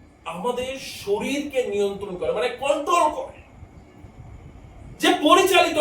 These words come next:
করে, এক কথায় পরিচালিত করে। আমি কয়েকটা জিনিস আপনাদের সাথে তুলে ধরছি এবং আমি আলোচনা করব যে কোন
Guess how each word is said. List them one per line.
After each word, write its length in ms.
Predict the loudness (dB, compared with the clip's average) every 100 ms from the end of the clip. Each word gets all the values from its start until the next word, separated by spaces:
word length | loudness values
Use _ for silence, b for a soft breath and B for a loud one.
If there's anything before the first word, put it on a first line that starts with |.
| 2
করে, 160 | 0 -4 -4 -4
এক 60 | -4
কথায় 260 | 0 2 0 -2
পরিচালিত 500 | -6 -2 0 0 -2 -4
করে। 180 | -4 -14 -20 _ _ _ -20 -20 -20 _ _ _ _ _ _ 0
আমি 200 | 2 2 -2 -6 0
কয়েকটা 380 | 0 0 -4 -6
জিনিস 180 | -6 -6 -6
আপনাদের 300 | -6 -6 -6 -6
সাথে 160 | -8 -10
তুলে 180 | -4 0 4
ধরছি 280 | 4 2 -2 4 6
এবং 220 | 8 8 6 -2 B B -4
আমি 140 | -2 -2 0
আলোচনা 340 | 0 0 0 2
করব 180 | 2 2 2 2
যে 60 | 0 -4
কোন 200 | 0 0